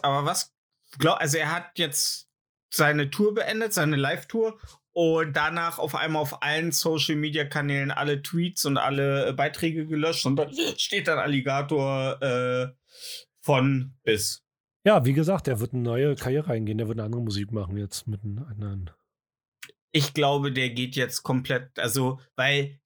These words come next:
Speaker 1: dieses, äh, also Rap hat sich ja so ein bisschen abge-,
Speaker 2: Er ist Bade
Speaker 1: also,
Speaker 2: geworden am Ende, also das
Speaker 1: genau,
Speaker 2: meine ich ja nicht,
Speaker 1: aber
Speaker 2: äh,
Speaker 1: finde ich auch gut, also fi-, finde ich gut, also ich finde,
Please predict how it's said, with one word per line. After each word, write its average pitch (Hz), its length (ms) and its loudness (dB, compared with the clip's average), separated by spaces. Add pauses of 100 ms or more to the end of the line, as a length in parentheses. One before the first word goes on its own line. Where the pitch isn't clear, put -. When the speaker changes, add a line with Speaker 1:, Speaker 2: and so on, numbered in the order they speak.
(240)
Speaker 1:
dieses, 127 520 0
äh, 143 160 2
also 131 460 0 (260)
Rap 139 460 0
hat 151 200 -4
sich 147 180 0
ja 147 100 2
so 131 140 -2
ein 135 100 2
bisschen 196 640 -2 (100)
abge-, - 440 -2 (320)
Speaker 2:
Er 151 80 8
ist - 140 4
Bade 175 360 4
Speaker 1:
also, 139 240 6
Speaker 2:
geworden 120 160 0
am 110 80 -4
Ende, 110 280 -4
also 123 220 -6
das 117 220 -6
Speaker 1:
genau, 151 300 6
Speaker 2:
meine 120 100 6
ich 120 60 4
ja 113 60 2
nicht, 135 240 -4
Speaker 1:
aber 190 180 4
Speaker 2:
äh, - 40 0
Speaker 1:
finde 294 200 0
ich 269 100 -2
auch 277 180 -2
gut, 339 240 2
also 147 200 2
fi-, 214 240 -2
finde 311 200 -8
ich - 120 -8
gut, 285 340 2
also 147 240 0
ich 170 100 -2
finde, 220 360 0